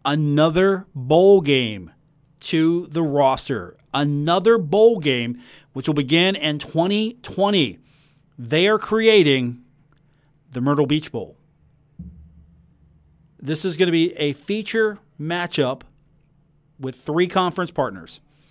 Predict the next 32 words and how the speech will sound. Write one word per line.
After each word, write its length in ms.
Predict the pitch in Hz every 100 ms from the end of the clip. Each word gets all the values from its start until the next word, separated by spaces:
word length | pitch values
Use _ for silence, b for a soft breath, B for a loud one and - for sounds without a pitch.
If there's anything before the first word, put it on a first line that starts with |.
| _ _ _ _
You're 140 | - 143
gonna 100 | 139
have 80 | 131
Conference 420 | 156 147 147 147
U 140 | 143
S 160 | 139 196
A, 180 | 202 190
Mid-American 600 | 151 143 143 160 160 151
Conference, 460 | 165 156 160 151
and 140 | 135 123
Sun 240 | 156 143
Belt 260 | 135 135 -
Conference. 420 | 123 104 98 - -
Each 260 | 165 165
conference 480 | - 175 170 185 -
will 120 | 135
participate 680 | - - - - 165 160 - b b b b 135
up 260 | 196 -
to 120 | - 190
four 260 | 165 160
times 400 | 156 156 151 147
between 400 | 127 135 131 120
two 220 | 120 151
thousand 340 | 147 147 139 131
and 120 | 117
twenty 380 | - 170 175 170 b b b -
and 240 | 139 127
two 200 | - 160
thousand 400 | 151 147 135 139
and 160 | 123 117
twenty-five. 880 | - 135 127 123 120 98 - - _ _ _ _ _ _ _ _ -
So 360 | - 180 202